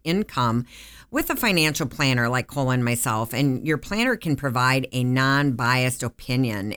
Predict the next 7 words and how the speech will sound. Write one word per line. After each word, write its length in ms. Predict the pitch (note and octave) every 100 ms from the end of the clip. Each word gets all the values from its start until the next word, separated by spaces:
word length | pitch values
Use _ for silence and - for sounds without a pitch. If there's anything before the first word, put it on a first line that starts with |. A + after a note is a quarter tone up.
| -
as 180 | C3+
well 200 | A#2+ B2+
as 140 | B2+ A#2+
advise 640 | A2+ G#2+ A#2 A#2+ C3+ C3+
on 180 | F2 B2+
investment, 640 | A#2+ A2 A2+ - A#2+ A2+
tax, 600 | - A2+ A2+ A#2 - -